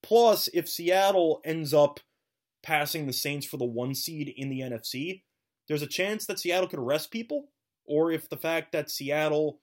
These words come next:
maybe can't get the one, but they're locked into the two,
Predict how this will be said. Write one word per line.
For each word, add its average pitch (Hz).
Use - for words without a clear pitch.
maybe 143
can't 156
get -
the 175
one, 170
but 156
they're 127
locked 139
into 135
the 117
two, 160